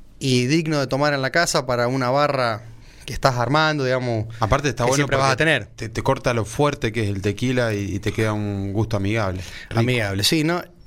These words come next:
Speaker 1: Siempre,
Speaker 2: Con el
Speaker 1: eh,
Speaker 2: tema del, del, ¿no? de la naranja, con el,
Speaker 1: Claro,
Speaker 2: con
Speaker 1: sí,
Speaker 2: el limón.
Speaker 1: fue, sí, sí, el almíbar te, te termina quitando esa, esa
Speaker 2: Porque es
Speaker 1: fuerza
Speaker 2: seco,
Speaker 1: de
Speaker 2: fuerte.
Speaker 1: Claro, sí, sí, y, y
Speaker 2: Todos
Speaker 1: digamos
Speaker 2: rememoran esa vieja época de los chupitos, capaz que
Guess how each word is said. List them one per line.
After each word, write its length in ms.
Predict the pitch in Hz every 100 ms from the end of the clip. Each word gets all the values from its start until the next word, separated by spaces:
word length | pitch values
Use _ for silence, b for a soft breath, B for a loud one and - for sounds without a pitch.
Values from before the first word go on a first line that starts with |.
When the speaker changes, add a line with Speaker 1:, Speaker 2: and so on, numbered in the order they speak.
| - -
Speaker 1:
Siempre, 760 | - 202 180 175 165 151 139 -
Speaker 2:
Con 120 | 131
el 60 | 135
Speaker 1:
eh, 40 |
Speaker 2:
tema 300 | 120 117 110
del, 180 | 104 98
del, 320 | 98 92 101 - - - - -
¿no? 180 | 147 160
de 140 | 98
la 240 | 98 95 95
naranja, 540 | 104 127 131 147 151 -
con 120 | 107
el, 60 | 110
Speaker 1:
Claro, 440 | 120 143 131 95
Speaker 2:
con 140 | -
Speaker 1:
sí, 80 | 104
Speaker 2:
el 60 | 131
limón. 300 | 113 110 90 - - - -
Speaker 1:
fue, 160 | -
sí, 20 | 139
sí, 180 | 160 143
el 100 | 107
almíbar 380 | 110 143 160 139
te, 240 | 127 117
te 140 | 113
termina 400 | 107 110 127 135
quitando 400 | 131 113 131 135
esa, 500 | 123 120 110 107 107 - - -
esa 260 | - 104
Speaker 2:
Porque 280 | - - 117
es 60 | 110
Speaker 1:
fuerza 160 | 123
Speaker 2:
seco, 120 | 120 110
Speaker 1:
de 80 | 104
Speaker 2:
fuerte. 360 | - 120 107 B 92 B B B
Speaker 1:
Claro, 500 | - 160 156 131 113 -
sí, 260 | 147 139
sí, 140 | 113 143
y, 840 | 131 107 104 107 104 101 104 113
y 40 | 107
Speaker 2:
Todos 120 | 139
Speaker 1:
digamos 60 | 131
Speaker 2:
rememoran 460 | 113 104 110 131 117
esa 260 | 113 113
vieja 280 | 107 113 113
época 180 | 104 107
de 60 | 101
los 100 | 92
chupitos, 480 | 113 123 120 117
capaz 240 | 95 92 95
que 260 | 107 98